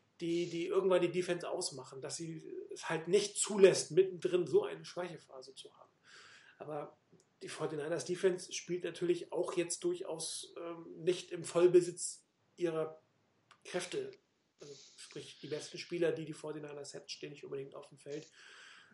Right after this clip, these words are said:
Und, ähm, über Dante Johnson haben wir ja schon relativ viel gesprochen.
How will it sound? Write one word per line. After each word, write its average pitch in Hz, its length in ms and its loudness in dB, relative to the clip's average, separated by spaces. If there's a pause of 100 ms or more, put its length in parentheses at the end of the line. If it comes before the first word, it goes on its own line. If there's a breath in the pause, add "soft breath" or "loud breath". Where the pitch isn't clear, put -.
(100)
Und, 143 420 -12
ähm, 143 400 -8
über 151 160 -2
Dante 160 280 0
Johnson 160 420 0
haben 160 160 -2
wir 156 60 4
ja 151 60 0
schon 156 180 -6
relativ 151 360 -2
viel 151 180 -6
gesprochen. 175 540 -2